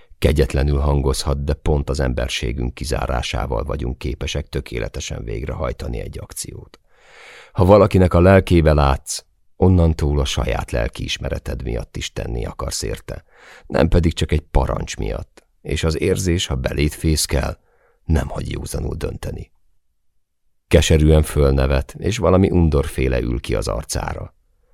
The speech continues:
"Még ha felnőhettem volna." Az agyam próbál meggyőzni róla, hogy nem akarom ezt, nem akarom tudni. Mire lenne az jó?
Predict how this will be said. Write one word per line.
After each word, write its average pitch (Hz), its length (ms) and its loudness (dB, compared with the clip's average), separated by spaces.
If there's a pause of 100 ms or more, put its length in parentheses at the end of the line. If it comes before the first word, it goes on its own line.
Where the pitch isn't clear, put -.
(400)
"Még 87 300 -2
ha 82 100 0
felnőhettem 76 1040 0
volna." - 580 -12 (880)
Az - 120 -6
agyam 95 340 4
próbál 71 420 4
meggyőzni 67 500 -2
róla, 65 280 -2
hogy 73 180 -6
nem 60 180 -4
akarom - 340 -10
ezt, - 320 -16 (100)
nem 80 220 -2
akarom - 340 -10
tudni. - 480 -14 (400)
Mire - 280 2
lenne 50 280 -2
az - 220 -8
jó? - 220 -12